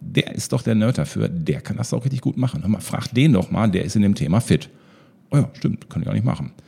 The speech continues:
Also ganz elegant an Peter weitergeschoben, aus der fachlichen Begründung heraus, ne? Ich bin da nicht so tief im Thema drin. Ich kann das auch zeitlich begründen. Kann ich sagen, also die nächsten zwei Wochen werde ich das nicht schaffen,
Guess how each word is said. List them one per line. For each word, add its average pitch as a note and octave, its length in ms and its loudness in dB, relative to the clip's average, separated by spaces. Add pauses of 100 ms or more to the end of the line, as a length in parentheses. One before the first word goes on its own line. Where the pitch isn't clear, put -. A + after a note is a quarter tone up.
(360)
Also G2 160 4
ganz C#3 200 6
elegant G#2+ 480 6
an G#2+ 140 4
Peter A2+ 260 2
weitergeschoben, F2+ 680 0 (380)
aus G#2 180 2
der G2+ 260 0
fachlichen A#2 680 0
Begründung E2+ 420 0
heraus, - 400 -6
ne? A#2+ 160 0
Ich - 160 -12
bin A2+ 160 4
da G2+ 100 4
nicht G#2+ 200 4
so G#2+ 140 -2
tief C#3 460 -2
im A2 220 4
Thema A#2 460 10
drin. D2+ 320 0
Ich - 100 -10
kann A#2 140 2
das F#2+ 80 -2
auch E2 80 -10
zeitlich - 680 -4
begründen. C#3+ 460 2 (500)
Kann G#2+ 60 -4
ich F#2+ 80 -2
sagen, A#2 160 0
also G2+ 100 -2
die G#2 120 4
nächsten C3+ 340 6
zwei A#2+ 200 2
Wochen A#2 160 4
werde A2 100 8
ich F#2+ 60 4
das F#2+ 140 0
nicht D3+ 180 8
schaffen, B2+ 440 2